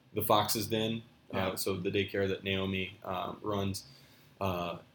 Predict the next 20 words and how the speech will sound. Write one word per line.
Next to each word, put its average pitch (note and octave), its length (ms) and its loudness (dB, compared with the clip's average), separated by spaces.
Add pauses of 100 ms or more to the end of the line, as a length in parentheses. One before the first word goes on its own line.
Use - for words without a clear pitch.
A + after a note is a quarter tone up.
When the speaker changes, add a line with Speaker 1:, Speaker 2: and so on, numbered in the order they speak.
(140)
Speaker 1:
they G#2+ 180 6
have G2+ 200 4
a F#2+ 60 0
big F#2+ 220 0
sign, F#2 420 0
which, F#2 240 -4
you A2 80 -2
know, F2+ 100 -2
she G#2 160 -2
was F2+ 380 -4
a, - 40 -10
a - 20 -6
student F#2+ 420 0
there. F2+ 420 -2 (220)
Um, F2+ 280 -6 (680)
I - 120 -20
don't - 120 -18
know - 60 -12
about - 180 -10
student. - 480 -4